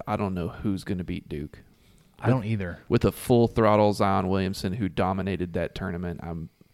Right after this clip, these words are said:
Speaker 2: He's back with a vengeance.
Speaker 1: I'm not sure. I'm not sure who's gonna beat Duke, and that's not a knock on Tech. I, that's, that's just how I feel like they would stack up against any of the other sixty-three teams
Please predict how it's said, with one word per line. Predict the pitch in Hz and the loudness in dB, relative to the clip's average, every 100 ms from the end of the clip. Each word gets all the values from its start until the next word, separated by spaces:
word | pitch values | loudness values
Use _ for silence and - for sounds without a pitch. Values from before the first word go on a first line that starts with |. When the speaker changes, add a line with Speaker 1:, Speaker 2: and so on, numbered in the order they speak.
| _ _ _ | _ _ _
Speaker 2:
He's | 120 | -8
back | 101 107 107 | -4 -4 -2
with | 98 | -4
a | |
vengeance. | 87 95 90 87 - | -4 -8 -8 -10 -4
Speaker 1:
I'm | 120 113 | 0 2
not | 110 - | 2 0
sure. | - 107 92 82 - | 0 2 2 -2 -6
I'm | 127 | -2
not | 113 95 | 0 0
sure | - 113 | 2 2
who's | 131 123 | 4 4
gonna | - 110 104 | 4 2 2
beat | 104 - | 0 0
Duke, | 107 104 - - - | 2 2 0 -10 -8
and | 92 92 | -4 -2
that's | 95 - | -2 0
not | 104 | 2
a | 98 | 2
knock | 95 98 95 | 2 0 -2
on | 92 | -4
Tech. | - 113 123 - - - - | -2 0 0 0 -12 -14 -10
I, | 98 85 | -8 -8
that's, | 87 98 - - - - _ - - - - _ _ - | -6 -10 -10 -18 -20 -20 _ -20 -20 -20 -20 _ _ -6
that's | 117 - | -6 -4
just | 120 107 | -2 0
how | - 107 104 104 - - - 131 _ | 2 4 4 2 -2 -16 -14 -14 _
I | 139 113 | 0 2
feel | - 120 | 6 6
like | 110 110 | 6 2
they | 113 | -2
would | 113 | -2
stack | - - 107 110 | -2 0 2 0
up | 107 | -4
against | 107 104 107 - | -4 -6 -8 -6
any | 127 120 | 0 4
of | 113 104 | 4 4
the | 104 | 2
other | 104 104 | 2 2
sixty-three | 107 - 120 - 107 104 110 110 | 0 -4 -8 -8 -12 -10 -8 -8
teams | 110 107 110 107 107 | -6 -6 -6 -8 -10